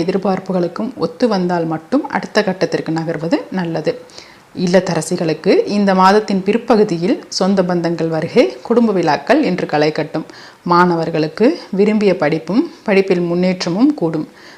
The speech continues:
வயதானவர்களுக்கு சுகஸ்தானத்தில் ருணாதிபதி மற்றும் அஷ்டமாதிபதி அமர்வதால் அலைச்சல்கள், அசதி போன்றவை வரக்கூடும். இரத்த கொதிப்பு, சர்க்கரை நோய் உள்ளவர்கள் முறையான மருந்து மாத்திரைகளை தவறாமல் எடுப்பது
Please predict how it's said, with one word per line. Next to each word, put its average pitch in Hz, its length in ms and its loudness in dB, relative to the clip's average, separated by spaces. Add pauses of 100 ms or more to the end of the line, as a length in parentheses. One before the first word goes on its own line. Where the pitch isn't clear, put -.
(180)
வயதானவர்களுக்கு 165 920 2 (240)
சுகஸ்தானத்தில் 208 760 0 (140)
ருணாதிபதி 185 640 0 (140)
மற்றும் 170 320 -6
அஷ்டமாதிபதி 180 720 -2
அமர்வதால் 160 520 -2 (520)
அலைச்சல்கள், 214 680 2
அசதி 185 360 0
போன்றவை 170 420 -2
வரக்கூடும். 160 500 -2 (340)
இரத்த 175 360 4
கொதிப்பு, 180 340 0 (160)
சர்க்கரை 214 400 2
நோய் 185 220 0
உள்ளவர்கள் 165 480 0 (100)
முறையான 196 480 2
மருந்து 185 300 0
மாத்திரைகளை 160 480 -2 (100)
தவறாமல் 170 480 0
எடுப்பது 160 320 -4